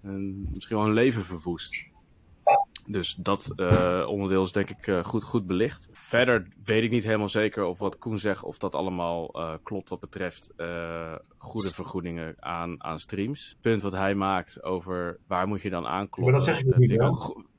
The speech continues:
Speaker 1: vind ik ook een goede. Nou ja, je zegt iemand rijdt een bete-, B M W van Spotify streams. Wij, wij, wij weten niet precies wat, wat voor co-, wie dat is en wat voor contract hij getekend heeft. Ik weet niet of jij precies zijn financiële
Speaker 2: Oh, die manier.
Speaker 1: huishouding
Speaker 2: Het is gewoon een
Speaker 1: kent.
Speaker 2: simpele D J die hier in de hoek woont. Die, die rijdt gewoon een,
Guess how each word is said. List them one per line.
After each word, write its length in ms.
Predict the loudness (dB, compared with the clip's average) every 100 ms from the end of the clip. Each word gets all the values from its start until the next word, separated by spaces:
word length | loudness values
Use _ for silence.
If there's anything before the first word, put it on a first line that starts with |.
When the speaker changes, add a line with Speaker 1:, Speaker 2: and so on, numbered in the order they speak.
| _
Speaker 1:
vind 200 | -4 0
ik 80 | 2
ook 120 | 2
een 60 | 0
goede. 360 | 0 0 0 -6 _
Nou 160 | 2 6
ja, 100 | 6
je 120 | 6
zegt 180 | 2 0
iemand 200 | -2 0
rijdt 240 | 2 2
een 100 | 2
bete-, 360 | 2 2 2 -2
B 40 | 2
M 260 | 2 2
W 380 | 2 2 4 2 0
van 140 | -8
Spotify 500 | -10 -12 -10 -6 -6
streams. 480 | -6 -12 -12 -12 -14 -14
Wij, 240 | -10 -8
wij, 220 | -4 -4 -4
wij 160 | -4 -2
weten 220 | -2 -4
niet 80 | -6
precies 220 | -6 -8
wat, 280 | -6 -8 -10 _ _ _ _ _
wat 120 | -20
voor 140 | -18 -18
co-, 140 | -16 -12
wie 120 | -6 -4
dat 140 | -4
is 200 | -6 -10
en 80 | -12
wat 120 | -14
voor 120 | -14
contract 380 | -14 -10 -10 -10
hij 140 | -12
getekend 400 | -12 -12 -12 -12
heeft. 300 | -14 -16 -16
Ik 60 | -14
weet 100 | -12
niet 80 | -12
of 60 |
jij 120 | -12 -12
precies 360 | -12 -10 -8
zijn 280 | -8 -8 -10 -16 _ _ _ _ _
financiële 380 | -6 0 6 8
Speaker 2:
Oh, 120 | 8
die 80 | 6
manier. 160 | 6 8
Speaker 1:
huishouding 300 | 8 6 4
Speaker 2:
Het 80 |
is 60 | 6
gewoon 140 | 8
een 60 | 8
Speaker 1:
kent. 100 | 8
Speaker 2:
simpele 240 | 8 8
D 40 | 8
J 340 | 8 8 10
die 360 | 10 10 8 8
hier 140 | 6
in 80 | 8
de 80 | 8
hoek 260 | 8 8 8
woont. 440 | 6 6 4 -2
Die, 200 | -2 -2 0
die 120 | 2
rijdt 200 | 4 4
gewoon 180 | 4 4
een, 200 | 4